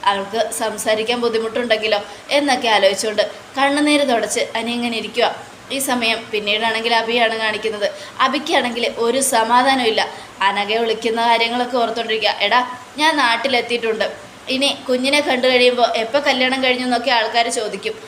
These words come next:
അതുകൊണ്ട് എനിക്ക് നിന്നെ ഉടനെ എല്ലാവരെയും കാണിച്ചു കൊടുത്തേ മതിയാകൂ.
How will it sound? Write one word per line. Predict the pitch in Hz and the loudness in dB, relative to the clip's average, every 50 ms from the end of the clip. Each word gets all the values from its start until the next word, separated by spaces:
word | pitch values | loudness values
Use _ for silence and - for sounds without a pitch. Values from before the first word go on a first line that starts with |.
| - - - - | -18 -20 -8 -2
അതുകൊണ്ട് | 247 285 302 294 285 254 220 214 220 - - - | 0 0 2 2 2 0 2 2 0 0 0 -2
എനിക്ക് | 214 214 214 202 240 247 247 | -4 -4 -4 -4 -4 -2 -2
നിന്നെ | 254 254 262 262 | 0 0 0 0
ഉടനെ | 254 247 247 226 247 262 269 | 0 0 0 0 0 0 0
എല്ലാവരെയും | 262 269 262 254 254 254 262 254 | 2 2 2 2 2 2 2 2
കാണിച്ചു | 247 247 240 240 233 - 254 | 4 2 2 2 0 -2 -2
കൊടുത്തേ | 240 240 - 254 | -2 0 0 -2
മതിയാകൂ. | 247 240 220 202 202 208 202 202 196 | 0 0 -2 0 0 0 0 0 -2